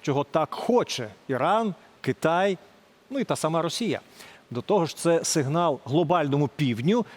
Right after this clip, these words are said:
що Кремль підтримає раптом що у боротьбі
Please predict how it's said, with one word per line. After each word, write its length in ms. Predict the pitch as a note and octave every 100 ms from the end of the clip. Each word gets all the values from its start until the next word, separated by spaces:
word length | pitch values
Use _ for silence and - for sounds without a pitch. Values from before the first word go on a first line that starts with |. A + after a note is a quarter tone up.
| -
що 240 | - E3+
Кремль 440 | - G#3 C4 A#3+ F#3 -
підтримає 680 | A#3 - D4 D4 E3+ A#2 A2
раптом 360 | C#3+ C3 - B2
що 340 | - D4+ C4 - - -
у 120 | C4+
боротьбі 560 | A3+ G3+ D3+ B2+ G3+